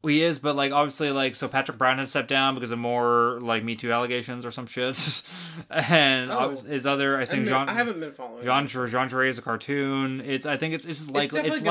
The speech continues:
Speaker 1: like,
Speaker 2: be him,
Speaker 1: it's
Speaker 2: yeah.
Speaker 1: likely gonna be him. It's, there might not, you know what, like, maybe, s-, maybe he'll get eaten by a shark while, like,
Speaker 2: Well,
Speaker 1: being
Speaker 2: the
Speaker 1: struck
Speaker 2: thing
Speaker 1: by
Speaker 2: is,
Speaker 1: lightning.
Speaker 2: is unless there's another s-, snap election before this,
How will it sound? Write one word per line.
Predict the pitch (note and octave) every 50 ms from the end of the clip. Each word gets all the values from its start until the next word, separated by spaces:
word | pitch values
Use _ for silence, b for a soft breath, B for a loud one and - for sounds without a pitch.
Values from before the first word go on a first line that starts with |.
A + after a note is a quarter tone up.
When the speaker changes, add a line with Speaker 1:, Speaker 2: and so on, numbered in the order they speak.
| E3+ F3
Speaker 1:
like, | D#3
Speaker 2:
be | D3+ C#3+
him, | B2
Speaker 1:
it's | D#3 C#3 E3
Speaker 2:
yeah. | E3+
Speaker 1:
likely | F3 F3+ F#3 - E3+ F3 D#3
gonna | D#3 D3+
be | C3+ C3+ A#2+
him. | A2+ A2 G#2 - G2+ G#2 G2+ G2 F2 - b b b b b b b b b b b b
It's, | B2+ C3 C3 C3+ - -
there | - C#3+ C#3 C#3 C3+
might | C#3 C#3+ C#3+ C#3
not, | C3+ C#3 C#3+
you | D3 C#3+
know | C#3+ C#3+
what, | C#3 C#3 C#3 C#3+ C#3
like, | C#3 C3+ B2+
maybe, | C#3 D3 D#3 D#3 D#3 D#3+ D#3+ D#3 D#3 D3+ D3+ D3 C#3
s-, | C3+ - - -
maybe | D3+ C#3+ D3+ D#3 D#3 D#3 D#3+
he'll | C#3 D3+ D3
get | C3+ C#3+ C#3
eaten | C#3 C#3+ C#3+ C#3 C3+
by | C3+ C3
a | B2+
shark | - - - C3+ B2+ B2+ A#2+ A#2+ A#2 - - -
while, | B2+ B2 B2 B2 B2 B2 A#2+ A#2+ A#2+ A#2+ A#2+ A#2+
like, | A#2+ A#2 -
Speaker 2:
Well, | A#3+ B3
Speaker 1:
being | - -
Speaker 2:
the | -
Speaker 1:
struck | - - -
Speaker 2:
thing | -
Speaker 1:
by | - C4+
Speaker 2:
is, | B3+ A3+ A3+ A3+ G#3+
Speaker 1:
lightning. | G#3+ A3+ A#3 G#3+
Speaker 2:
is | G#3+ G3+
unless | G#3+ A3 A3+ A#3+ A3+ -
there's | B3 A#3+ A#3+ G#3+
another | G#3 F#3+ F#3 F3 E3+ F3
s-, | F3 E3+ - - - E3+ -
snap | D#3 - - - - - - D#3 D#3 D3+ D3+ E3 -
election | E3+ D#3+ D#3+ D#3 D#3+ E3 - - F3 D#3 D3+ D3+ D3+ D3 C3+ C#3
before | - D3+ - - C#3 C3+ C#3+ C#3+ C#3+ C3
this, | A2+ B2+ B2 A#2 A#2 B2 - - - -